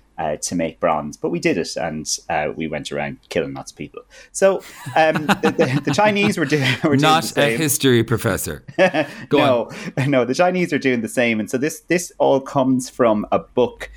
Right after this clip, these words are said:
Speaker 1: called the, the Cao Zhang Ji. I hope I'm getting the pronunciation right, and it's known as the world's oldest encyclopedia of technology.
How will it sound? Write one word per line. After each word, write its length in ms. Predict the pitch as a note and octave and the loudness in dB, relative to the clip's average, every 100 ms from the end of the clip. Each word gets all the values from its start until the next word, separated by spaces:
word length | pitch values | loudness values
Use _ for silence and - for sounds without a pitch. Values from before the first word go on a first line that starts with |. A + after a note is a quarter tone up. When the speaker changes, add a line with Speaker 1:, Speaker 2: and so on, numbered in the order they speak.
| - - - | -20 -20 -4
Speaker 1:
called 280 | A#2+ G#2+ | 2 2
the, 220 | G#2 F#2+ - | 2 -2 -2
the 80 | G#2 | -6
Cao 380 | - G#2+ G#2+ | -2 -2 0
Zhang 440 | F#2+ A2 G2 F2+ F2 | 0 2 2 2 -2
Ji. 360 | - G2 D2+ | -4 -6 -6
I 40 | - | -4
hope 220 | G2+ - | -4 -2
I'm 120 | F#2 | -2
getting 200 | F2+ E2+ | -4 -4
the 80 | F2 | -6
pronunciation 840 | - F2 F2 - F2+ G2 A#2+ - | -6 -4 -2 -2 0 0 0 -4
right, 240 | D#2 D#2 - | -2 -2 -2
and 120 | F#2+ | -4
it's 160 | F2+ | -2
known 240 | B2+ B2+ B2 | 2 2 2
as 100 | A2 | 0
the 80 | G#2 | 0
world's 380 | G#2 A2 G#2+ - - | 2 2 0 -6 -2
oldest 400 | G#2 G#2+ F#2 - | 0 0 -4 -6
encyclopedia 760 | F#2 G2+ F2+ F2 - F#2 F2 | -6 -2 -2 -4 -6 -4 -2
of 100 | D#2 | -4
technology. 800 | - D#2+ - D#2+ D2+ D2 - C2+ | -2 -6 -4 -6 -6 -6 -8 -10